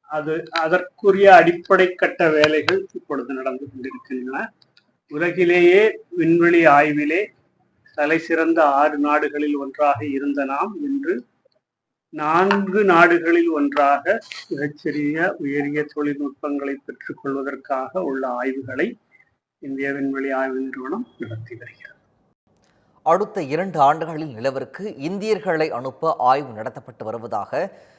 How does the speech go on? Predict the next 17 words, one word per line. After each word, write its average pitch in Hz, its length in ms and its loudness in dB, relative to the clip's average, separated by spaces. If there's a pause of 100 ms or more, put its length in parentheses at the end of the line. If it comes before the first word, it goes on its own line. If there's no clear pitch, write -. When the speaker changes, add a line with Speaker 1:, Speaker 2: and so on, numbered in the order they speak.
(180)
Speaker 2:
இஸ்ரோவின் 196 560 -2
முன்னாள் 151 460 2
குழு 135 300 -14
இயக்குனர் 123 480 -10 (720)
இங்கர்சால் 180 600 2 (160)
செல்லதுரை 139 460 -8
தெரிவித்துள்ளார். 101 720 -10 (460)
இதுகுறித்து 214 520 -6
காஞ்சிபுரம் 175 520 0
மாவட்டம் 139 520 0
கும்பகோணத்தில் 123 680 -10
அவர் 135 280 -4
தெரிவித்த 190 440 -8
கருத்துக்களை 170 640 -6
தற்போது 123 340 -12
நாம் 110 200 -14
பார்க்கலாம். 120 460 -8